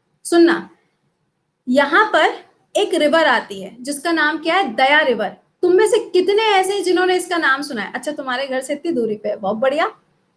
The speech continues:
कितने बच्चों ने इसका नाम सुना है? सुने हो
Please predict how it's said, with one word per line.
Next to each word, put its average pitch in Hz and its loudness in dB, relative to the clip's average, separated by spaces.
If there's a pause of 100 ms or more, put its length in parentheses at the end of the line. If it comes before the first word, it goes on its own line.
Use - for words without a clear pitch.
(920)
कितने 302 0
बच्चों 359 2
ने 349 4
इसका 349 2
नाम 285 4
सुना 269 0
है? - -6 (1200)
सुने 381 4
हो 381 6